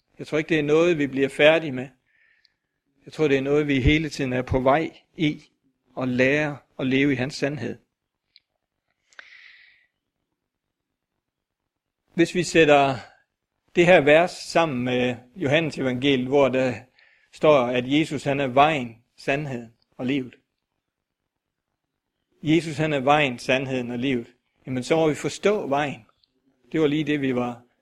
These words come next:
vi var inde på. Vi må, vi må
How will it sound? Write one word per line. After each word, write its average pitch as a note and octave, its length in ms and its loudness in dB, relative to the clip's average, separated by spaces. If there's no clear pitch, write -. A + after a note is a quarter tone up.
vi C3+ 120 0
var B2+ 60 2
inde D3 240 -2
på. - 260 -10
Vi C#3 80 -6
må, C#3 140 0
vi C#3+ 160 -6
må C3+ 340 -6